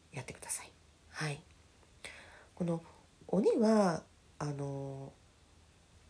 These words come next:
鬼門とこの裏鬼門セットなんですけど、鬼門から入ってきて裏鬼門から出ていくっていうふうにこう言われているので、その両方の方角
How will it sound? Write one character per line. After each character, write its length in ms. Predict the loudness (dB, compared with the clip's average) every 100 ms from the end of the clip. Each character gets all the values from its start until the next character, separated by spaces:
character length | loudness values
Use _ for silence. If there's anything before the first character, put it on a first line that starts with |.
| -20 -12 0
鬼 80 | 4
門 220 | 4 4
と 100 | 2
こ 100 | 2
の 100 | 4
裏 140 | 4 2
鬼 140 | 2
門 200 | 4 4
セ 120 | 4
ッ 40 | 0 -2
ト 320 | -2 -2 -4 -12 -10
な 120 | -4 -4
ん 40 |
で 80 | -4
す 80 | -4
け 100 | 2
ど、 220 | 2 2 2
鬼 80 |
門 160 | 2 2
か 120 | 2
ら 80 | 2
入 140 | 2
っ 20 | 0
て 140 | -4
き 80 | -4
て 280 | 2 2 2
裏 160 | 0
鬼 140 | 0 2
門 160 | 2
か 100 | 2
ら 40 | -2
出 100 | 0
て 100 | 0
い 80 |
く 160 | -2 -4
っ 40 |
て 160 | -4 -6
い 40 |
う 40 | -6
ふ 60 |
う 60 | -8
に 100 | -10
こ 120 | -8
う 0 |
言 100 | -4
わ 120 | 0
れ 100 | 0
て 180 | 2 2
い 80 | 2
る 140 | 2
の 180 | -2 -4
で、 300 | 2 4 2 -4 -12 -12 -2
そ 140 | 2
の 160 | 4 2 -6
両 240 | 0 2 4
方 300 | 6 8 6
の 420 | 4 2 4 2
方 260 | 4 4 6
角 380 | 2 -2 -2